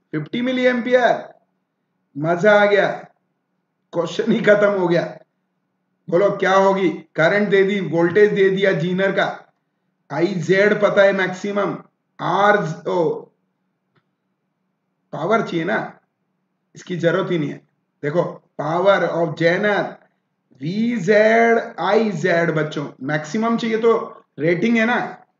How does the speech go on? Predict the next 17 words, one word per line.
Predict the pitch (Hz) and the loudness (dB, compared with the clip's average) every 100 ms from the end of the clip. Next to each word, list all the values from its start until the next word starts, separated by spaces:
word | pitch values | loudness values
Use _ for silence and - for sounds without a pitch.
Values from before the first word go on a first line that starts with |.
| - | -10
Maximum | 143 147 - 196 190 | -8 -8 -4 -2 2
wattage | 170 165 190 151 | 2 2 0 -2
पूछा | 180 196 | -4 -2
है | 190 | 0
तो | 196 - - _ _ - | 0 -4 -8 _ _ -10
maximum | - - 214 226 | -8 -4 0 0
current | 220 208 214 | 2 2 2
ही | 220 214 | 2 2
यूज़ | 214 - | 0 -2
करेंगे। | 202 190 190 - _ _ _ _ _ _ _ _ _ _ _ _ _ _ _ _ | -2 0 -4 -8 _ _ _ _ _ _ _ _ _ _ _ _ _ _ _ _
अरे, | 147 165 | -10 -2
ये | 170 175 | 0 0
maximum | 165 156 151 - 185 180 180 | -2 -4 -8 -10 -6 -4 -4
पूछा | 160 160 151 - | -6 -8 -8 -6
है | 156 | -6
ना | 160 | -4
बच्चों, | 160 151 - 170 165 151 | -4 -6 -6 -6 -4 -6